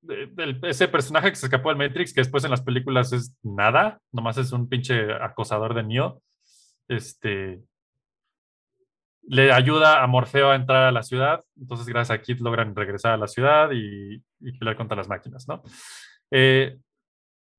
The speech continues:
Trinity y Neo llegan a los campos de cultivo humanos en su nave,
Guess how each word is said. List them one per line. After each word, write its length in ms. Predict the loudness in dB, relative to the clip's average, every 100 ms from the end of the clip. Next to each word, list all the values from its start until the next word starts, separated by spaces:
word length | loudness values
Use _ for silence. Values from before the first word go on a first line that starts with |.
| _ -8
Trinity 520 | -4 -4 -2 -4 -2
y 340 | -4 -4 -6 -8
Neo 380 | -4 2 4 4
llegan 320 | 2 2 2
a 40 |
los 140 | -2 -2
campos 280 | -2 -2
de 120 | -4 -6
cultivo 320 | -6 -2 -2
humanos 420 | 0 0 0 -6
en 80 | -8
su 140 | -8
nave, 440 | -8 -2 0 0